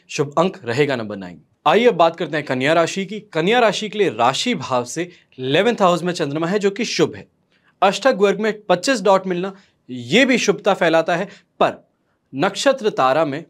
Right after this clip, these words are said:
विपत तारा का साथ मिलना यहाँ पे पॉजिटिवनेस को कुछ कम करने का काम करने वाला है। तो इसी के कारण यहाँ पे बोला जा सकता है कि सेवेंटी फ़ाइव परसेंट तक फिर भी आपको आज के दिन पॉजिटिविटी ज़रूर देखने को मिलेगी।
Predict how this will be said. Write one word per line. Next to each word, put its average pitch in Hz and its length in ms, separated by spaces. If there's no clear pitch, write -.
विपत 143 380
तारा 202 260
का 190 180
साथ 160 360
मिलना 143 280
यहाँ 143 320
पे 202 140
पॉजिटिवनेस 175 800
को 190 200
कुछ 285 180
कम 226 240
करने 180 320
का 170 140
काम 156 220
करने 156 260
वाला 151 240
है। 175 120
तो 175 160
इसी 196 220
के 190 140
कारण 165 300
यहाँ 143 220
पे 156 100
बोला 135 280
जा 123 160
सकता 123 280
है 190 120
कि 214 100
सेवेंटी 170 460
फ़ाइव 202 440
परसेंट 175 360
तक - 140
फिर 226 240
भी 110 200
आपको 160 360
आज 160 340
के 151 80
दिन 165 160
पॉजिटिविटी 151 600
ज़रूर 147 320
देखने 165 280
को 151 120
मिलेगी। 110 420